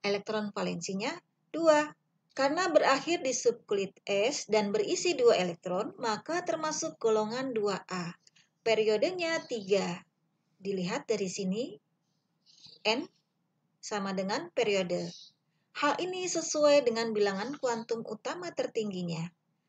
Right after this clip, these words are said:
Kemudian yang kedua adalah K sembilan belas. Satu S dua, dua S dua, dua P enam, tiga S dua,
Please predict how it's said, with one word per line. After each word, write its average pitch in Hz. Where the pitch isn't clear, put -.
Kemudian 330
yang 262
kedua 208
adalah 185
K 254
sembilan 339
belas. 185
Satu -
S 294
dua, 269
dua 202
S 285
dua, 247
dua 196
P 311
enam, 262
tiga 196
S -
dua, 247